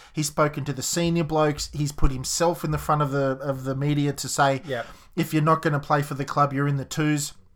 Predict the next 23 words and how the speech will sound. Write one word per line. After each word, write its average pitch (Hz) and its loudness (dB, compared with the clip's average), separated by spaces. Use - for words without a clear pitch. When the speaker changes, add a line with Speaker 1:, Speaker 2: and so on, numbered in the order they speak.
Speaker 1:
He's 151 0
apologised 170 4
for 156 -4
the 131 -6
kids, 156 -2
for 143 -8
the 131 -6
seniors 151 -2
not, 143 -2
um, 135 0
leading 147 2
by 139 4
example. 143 -2
Man, 135 -2
what 160 4
else 156 2
can 160 -2
you 143 2
ask 139 4
from 131 -8
a 117 -8
captain? 123 -6
So 143 0